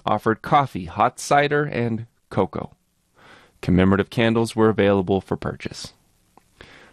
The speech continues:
The walk concluded in Parfit Park, where Golden Mayor Laura Weinberg was joined by eight-year-old Claire Kelly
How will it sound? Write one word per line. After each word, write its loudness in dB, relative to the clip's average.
The 0
walk 2
concluded -2
in -2
Parfit -4
Park, -2
where 0
Golden 2
Mayor 4
Laura 4
Weinberg 0
was -10
joined 0
by 2
eight-year-old 0
Claire 2
Kelly -2